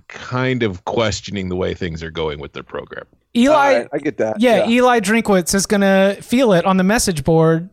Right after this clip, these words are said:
Speaker 2: if he loses
Speaker 1: Yeah.
Speaker 2: to B Y U.
Speaker 1: "We
Speaker 2: And
Speaker 1: made the wrong hire."
Speaker 2: And then, and look, Missouri could very well lose to B Y U.
Speaker 1: Yes.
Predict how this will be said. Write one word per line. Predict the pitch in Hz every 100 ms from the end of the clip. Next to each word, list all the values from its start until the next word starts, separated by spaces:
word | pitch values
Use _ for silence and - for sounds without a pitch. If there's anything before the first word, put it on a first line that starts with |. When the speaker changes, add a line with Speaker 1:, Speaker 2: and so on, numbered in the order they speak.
| _
Speaker 2:
if | 196
he | 202
loses | 185 180 185
Speaker 1:
Yeah. |
Speaker 2:
to | 175 196
B | 190
Y | 185 180
U. | 226 196 127 - _ -
Speaker 1:
"We | 147
Speaker 2:
And | 165
Speaker 1:
made | 175
the | 160
wrong | 175 175 170
hire." | 151 160 165 165 165
Speaker 2:
And | 190 202
then, | 220
and | 214 190 185
look, | 208 320 185
Missouri | 185 180 208 214
could | 170
very | 143 170 202
well | 202 208
lose | 190 202 220
to | 165
B | 151
Y | 156 135
U. | 139 143 123 _ _ _ _ _ _ _ _ _
Speaker 1:
Yes. | 110 123 _